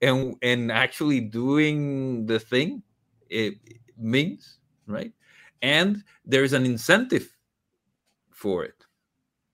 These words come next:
right? Like, so, so those two are kind of, uh, you know, you want good leaders, you want people to, you know,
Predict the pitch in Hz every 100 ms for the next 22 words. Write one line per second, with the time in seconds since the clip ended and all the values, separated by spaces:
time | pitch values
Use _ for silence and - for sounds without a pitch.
0 | _ _ 220 90 98 - - 104 104 -
1 | - - - - 143 139 - 151 139 -
2 | 117 143 190 202 - - 190 175 147 131
3 | 156 156 151 139 120 110 - _ _ _
4 | _ - 113 107 113 120 127 139 139 147
5 | 180 190 170 127 156 160 - - _ _
6 | _ _ _ _ - 95 - 120 135 139
7 | 202 214 - 131 127 135 151 151 143 139
8 | 143 131 135 135 127 123 127 123 123